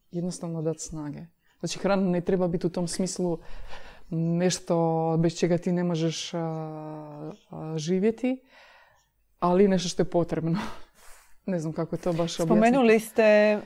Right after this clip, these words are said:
Speaker 2: spomenuli ste kako je potrebno da hrana bude čista, da
Speaker 1: Da.
Speaker 2: bude zdrava, da
Speaker 1: Da.
Speaker 2: bude svježa.
Speaker 1: Da.
Speaker 2: Jel bi to onda značilo da morate ukinuti ovaj faktor, e,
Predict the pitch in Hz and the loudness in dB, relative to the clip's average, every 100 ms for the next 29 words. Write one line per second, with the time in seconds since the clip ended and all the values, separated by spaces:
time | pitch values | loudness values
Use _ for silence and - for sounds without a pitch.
0 | - 208 - 220 240 240 226 233 226 220 | -8 -8 0 4 4 4 2 0 -2 0
1 | 226 220 220 226 208 196 190 190 185 185 | 0 2 2 2 2 2 4 4 0 0
2 | 196 190 190 185 175 165 233 240 - 214 | 0 0 0 0 -2 -2 -2 -2 -2 -6
3 | 208 208 160 170 165 165 160 175 190 190 | -4 -2 0 2 2 0 0 2 4 2
4 | 175 170 180 170 160 160 160 156 165 - | 2 2 2 2 -2 -4 -8 -10 -12 -12
5 | 160 170 220 196 196 170 165 165 160 156 | -2 2 2 4 2 2 0 0 -2 -6
6 | - 175 202 233 247 240 233 214 214 220 | -4 2 4 6 6 8 6 4 2 2
7 | 247 226 202 196 208 208 202 190 196 - | 4 4 4 4 4 4 4 2 2 0
8 | 202 170 165 165 170 165 185 175 - 160 | -2 0 -2 0 0 4 2 2 0 -2
9 | 160 156 156 156 | -2 -4 -6 -8